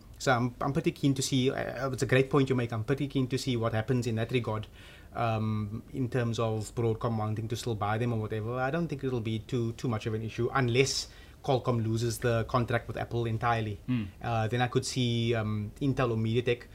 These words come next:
Speaker 1: uh, coming in. I could even see Samsung coming into an effect, uh, 'cause, I mean, we've seen that report, uh, earlier today, um, that Samsung's smartphone chips, they are hoping to sell them to, you know, they're opening it up to sell them to more people. So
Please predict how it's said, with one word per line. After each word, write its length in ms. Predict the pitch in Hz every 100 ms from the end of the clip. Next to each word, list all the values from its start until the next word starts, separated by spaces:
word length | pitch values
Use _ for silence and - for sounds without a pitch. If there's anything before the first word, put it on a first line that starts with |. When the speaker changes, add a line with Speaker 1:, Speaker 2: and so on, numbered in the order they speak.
| - - -
Speaker 1:
uh, 200 | 117 113
coming 280 | 131 123 127
in. 220 | 120 123
I 40 | -
could 160 | 139
even 160 | 139 151
see 160 | 147 135
Samsung 560 | - 127 123 120 110
coming 220 | 113 113
into 260 | 113 110 120
an 80 | 110
effect, 340 | 107 113 -
uh, 220 | 120 110 104 -
'cause, 160 | 135 -
I 80 |
mean, 200 | 120 120
we've 120 | 117 113
seen 140 | 131
that 140 | 127 120
report, 480 | 117 123 117 - - - - -
uh, 380 | 117 117 113 113 - - 147
earlier 200 | 135 127
today, 480 | 117 113 113 120
um, 420 | - 113 110 110 107
that 260 | 110 107 -
Samsung's 1400 | - - 123 120 127 120 117 117 117 117 110 - - - -
smartphone 520 | - 165 139 139 131 117
chips, 300 | - - -
they 160 | 117
are 160 | 113 110
hoping 220 | 107 120
to 80 | 120
sell 220 | 123 117
them 220 | 117 117
to, 480 | - 113 110 110 113 - -
you 120 | 135 120
know, 80 | 113
they're 160 | 120
opening 220 | 135 143 127
it 80 |
up 100 | 120
to 80 | -
sell 140 | - 117
them 120 | 113
to 80 | 113
more 180 | 107 110
people. 400 | 139 120 110 - - - - -
So 680 | - - 117 117 117 117 120